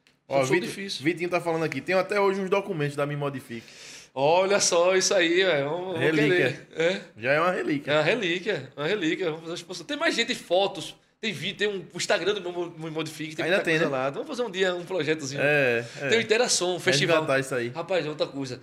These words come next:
Speaker 2: Interação. Silvana do Xixi. Meu irmão, tá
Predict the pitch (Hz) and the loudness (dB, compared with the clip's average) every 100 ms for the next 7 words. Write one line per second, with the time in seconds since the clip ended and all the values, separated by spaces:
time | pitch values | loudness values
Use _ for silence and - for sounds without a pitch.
0 | - 147 139 170 208 247 - 143 117 107 | -16 -18 -6 0 2 2 0 -2 -6 -12
1 | _ _ _ _ - 175 143 143 139 143 | _ _ _ _ -6 -4 0 -2 -2 -4
2 | 127 117 110 156 170 - | -6 -10 -14 -14 -16 -14